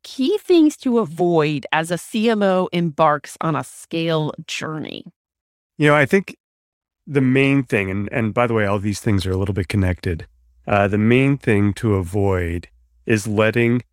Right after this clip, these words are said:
Speaker 2: the scaling of the organization impact negatively the focus and purpose of marketing.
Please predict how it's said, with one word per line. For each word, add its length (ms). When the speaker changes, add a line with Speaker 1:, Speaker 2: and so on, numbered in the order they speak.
Speaker 2:
the 240
scaling 680
of 180
the 180
organization 1040
impact 640
negatively 800
the 80
focus 800
and 160
purpose 580
of 220
marketing. 540